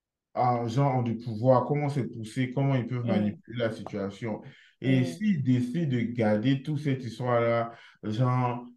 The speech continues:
Speaker 1: en se fond, en bas, genre, se cacher et tout,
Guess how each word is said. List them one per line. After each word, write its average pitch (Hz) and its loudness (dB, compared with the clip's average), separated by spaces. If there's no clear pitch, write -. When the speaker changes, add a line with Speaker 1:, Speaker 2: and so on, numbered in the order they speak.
Speaker 1:
en 117 -2
se 113 -2
fond, 139 0
en 101 -2
bas, 120 4
genre, 123 -2
se 117 -8
cacher 120 0
et - -4
tout, 156 -6